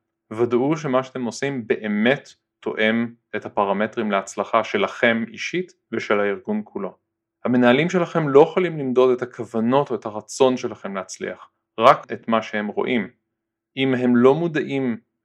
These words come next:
אל הדברים שאתם עושים, אם הם מפרשים אותם בצורה לא נכונה, אתם לא תימדדו בצורה שתעזור לכם.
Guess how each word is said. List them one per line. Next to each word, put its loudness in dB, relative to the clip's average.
אל 0
הדברים 0
שאתם -12
עושים, -8
אם 0
הם 2
מפרשים -4
אותם -4
בצורה 0
לא 2
נכונה, -4
אתם -2
לא 2
תימדדו -2
בצורה 0
שתעזור 0
לכם. -10